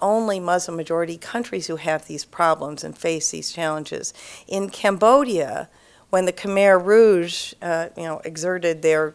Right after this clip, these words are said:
reign of absolute terror, killing millions and exiling the entire country to labor camps in the countryside,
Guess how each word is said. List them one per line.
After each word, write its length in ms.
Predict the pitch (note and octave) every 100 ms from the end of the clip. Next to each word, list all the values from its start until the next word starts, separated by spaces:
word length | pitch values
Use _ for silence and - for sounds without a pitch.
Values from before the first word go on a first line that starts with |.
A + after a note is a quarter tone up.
| _
reign 540 | E3+ D#3+ F3 F#3 F3 D#3+
of 140 | D#3 -
absolute 720 | F#3+ A3+ - E3 D#3+ D3+ - _ _
terror, 580 | - A#3+ A3+ D#3+ C3 D3+
killing 640 | - A#3 A3 F#3 E3+ E3+ F#3
millions 560 | A3+ A#3+ F3 D3 D#3 - - -
and 140 | F3+ F3+
exiling 600 | G#3 - F3+ F3 F3 E3
the 120 | D#3+
entire 640 | D#3 D#3 - - C4 G#3
country 600 | - - A#3 - D#3 C3 - - -
to 140 | - F3
labor 360 | F#3 A3 G3+
camps 460 | D#3+ - E3 D#3 - -
in 160 | F3
the 60 | E3
countryside, 960 | - B3 C4 G#3 F3 E3 D3+ C#3 D3+